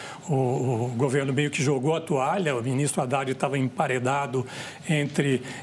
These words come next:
entre o, o próprio P T, o próprio partido que o apoia, e o Congresso,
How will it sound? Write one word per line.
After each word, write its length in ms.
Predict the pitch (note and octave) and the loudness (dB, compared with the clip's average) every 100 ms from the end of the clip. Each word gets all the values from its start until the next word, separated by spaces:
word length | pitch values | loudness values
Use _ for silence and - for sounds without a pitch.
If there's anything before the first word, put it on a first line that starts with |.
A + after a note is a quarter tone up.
| - | -2
entre 640 | D#3 C#3+ C#3 D#3+ C#3 C3 C#3 D#3 | 0 0 0 0 4 4 2 2
o, 600 | C#3+ B2+ A2+ C4 D#3+ B2 | 2 2 -2 -2 0 0
o 60 | G2+ | 0
próprio 520 | - E3+ F#3+ F#3 D#3+ B2+ | 0 2 0 2 0 2
P 200 | D#3+ C3+ | 0 0
T, 340 | - D#3+ F3+ | 0 2 2
o 80 | B2+ | 0
próprio 300 | D3+ D3+ - | 0 -2 0
partido 360 | D3 C3+ F3 | -2 0 -2
que 100 | F#3 | 0
o 100 | F#3 | 0
apoia, 520 | D3 - D3+ C#3 B2 B2 | 0 0 0 2 2 2
e 120 | D3+ | 2
o 60 | D3+ | 2
Congresso, 720 | E3 C#3 C3 D3 G#3+ G#3+ D3 | 0 0 0 0 0 -2 -6